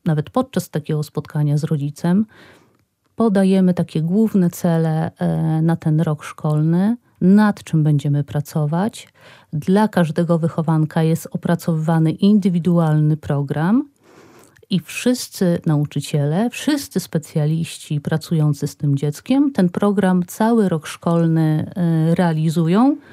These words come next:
Rodzice również są, e, włączani, e, do tego, e, rodzaju zajęć, dlatego że, no, musi być ta kontynuacja w domu.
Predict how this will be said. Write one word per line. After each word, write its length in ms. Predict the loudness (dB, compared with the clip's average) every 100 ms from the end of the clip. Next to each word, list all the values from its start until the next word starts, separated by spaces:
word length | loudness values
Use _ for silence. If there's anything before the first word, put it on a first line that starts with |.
| -20 -20 _
Rodzice 500 | 0 2 2 -2 0
również 360 | 0 0 -2 -2
są, 340 | -2 0 0 0
e, 220 | -2 -2
włączani, 960 | -2 0 0 0 0 0 2 0 -2 -2
e, 200 | -2 -2
do 100 | -2
tego, 520 | -2 -2 -2 -2 -2 -2 0
e, 40 |
rodzaju 420 | -2 -2 -2 -2
zajęć, 500 | -2 0 2 2 -2 -14 -20 -20 -20 -20 -4
dlatego 760 | 0 2 2 -2 0 2 0
że, 500 | 0 0 0 2 -2 -4 0
no, 100 | 4
musi 300 | 4 2 -2
być 180 | -4 -4
ta 100 | -2
kontynuacja 720 | 0 0 2 2 0 0 -2
w 100 | -2
domu. 440 | 0 0 0 0